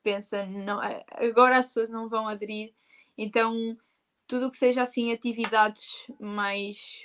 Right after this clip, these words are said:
para os estudantes ainda não conseguimos dinamizar. Assim, acho que o que fizemos e que teve bastante sucesso foi os casacos. Ahm, mas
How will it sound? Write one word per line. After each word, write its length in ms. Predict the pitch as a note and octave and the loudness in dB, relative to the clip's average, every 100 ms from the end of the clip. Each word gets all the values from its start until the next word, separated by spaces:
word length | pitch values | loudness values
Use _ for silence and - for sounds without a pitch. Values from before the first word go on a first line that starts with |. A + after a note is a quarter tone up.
| - _ - | -20 _ -4
para 200 | A3 A3 | -2 -2
os 120 | G#3+ | -4
estudantes 460 | - A3 G#3+ G#3 - | -6 -4 -4 -4 -4
ainda 340 | A3 B3 B3 | 0 2 2
não 120 | A#3+ | 0
conseguimos 420 | A#3+ A3+ A3+ G#3+ | -2 -4 -6 -6
dinamizar. 600 | G#3+ G#3+ G#3 G#3 G3+ F#3+ C4 - _ _ _ - | -4 -4 -4 -2 2 2 0 -8 _ _ _ -12
Assim, 640 | G#3 G#3 G3 G3 G3 G3+ - _ _ _ - - - - - _ _ - | -6 -4 -6 -8 -10 -12 -18 _ _ _ -20 -20 -20 -20 -20 _ _ -2
acho 280 | G#3+ G#3+ - | 0 0 -4
que 80 | |
o 80 | G#3 | -6
que 340 | - A3+ G#3 G3+ | -4 2 4 2
fizemos 600 | A#3 G#3 G#3+ G#3+ G#3 G#3 | -2 0 0 0 -2 -4
e 100 | G3+ | -6
que 160 | - | -4
teve 220 | - G3+ G3+ | 0 0 0
bastante 500 | G#3 G#3 G#3 G#3 - | -6 -4 -4 -8 -12
sucesso 420 | G3+ G#3 G3+ - | -4 -4 -4 -4
foi 240 | G3+ G3 | -4 -2
os 200 | G#3 - | -6 -10
casacos. 640 | - G#3 G#3 G#3+ - - _ _ _ _ _ _ _ _ | -4 0 4 2 2 -12 _ _ _ _ _ _ _ _
Ahm, 840 | A3+ A#3+ A#3 A#3 A#3 A#3+ A#3+ A#3 - _ _ _ - | 2 2 2 -2 -2 -2 -2 -4 -10 _ _ _ 0
mas 240 | A#3+ | 0